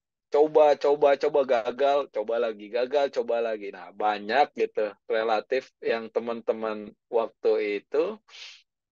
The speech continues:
ya coba sekali gagal, "Wah, ini kayaknya nggak bisa nih, ini, ini." Akhirnya nyerah. "Wah, ini nggak bisa nih," nyerah. Nah, itu daya juangnya ya. Mental dan daya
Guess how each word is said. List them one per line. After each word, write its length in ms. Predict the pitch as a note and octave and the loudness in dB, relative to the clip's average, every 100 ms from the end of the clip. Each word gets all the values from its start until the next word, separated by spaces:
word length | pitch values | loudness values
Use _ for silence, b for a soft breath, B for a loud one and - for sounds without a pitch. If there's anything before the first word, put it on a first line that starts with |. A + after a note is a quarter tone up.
| - | 0
ya 180 | G#2+ G#2+ | 2 4
coba 300 | - D#3+ F3+ E3 | 6 8 8 6
sekali 320 | E3 E3 F3 | 4 4 6
gagal, 400 | D3 C#3 C#3+ C#3 - | 6 6 6 2 0
"Wah, 180 | - - - | -10 -10 -10
ini 220 | C#3 D#3 | -8 -2
kayaknya 720 | C#3 C3+ D3 D#3+ D#3+ D3 C#3 - | 2 4 2 0 -2 -2 -6 -8
nggak 200 | C3+ C3 | -2 -2
bisa 340 | D#3 C#3+ D#3 D3+ | -2 -4 -2 0
nih, 160 | D3 | -2
ini, 100 | D3 D3+ | -4 -2
ini." 80 | C#3+ | 0
Akhirnya 420 | F#2+ F#2+ A2 A#2+ - - - _ - | 0 -2 -4 -6 -6 -12 -12 _ -8
nyerah. 480 | F2+ F2 E2 D#2+ - _ _ _ _ _ _ _ _ | -4 0 0 -2 -8 _ _ _ _ _ _ _ _
"Wah, 180 | B2 A#2 A#2+ | -4 -4 -4
ini 160 | C3+ | -4
nggak 160 | B2 A2+ | 0 0
bisa 400 | C3 A#2+ C#3 C#3 | 0 -2 -2 -2
nih," 240 | B2+ - | -6 -8
nyerah. 380 | F2 F2+ F2+ - F2+ | -8 -6 -6 -10 -20
Nah, 160 | - G#2 | -16 -8
itu 160 | G#2+ | 0
daya 320 | C3+ B2 B2 | 6 8 8
juangnya 580 | A#2+ B2+ A#2+ B2 C3 A2+ | 6 4 4 2 -4 -6
ya. 20 | - _ _ _ _ _ _ _ _ _ _ | -10 _ _ _ _ _ _ _ _ _ _
Mental 480 | G#2 G#2 G#2 A#2+ A#2+ | -6 -4 2 4 6
dan 240 | A2 G#2 | 4 2
daya 160 | G#2 G#2+ | 2 2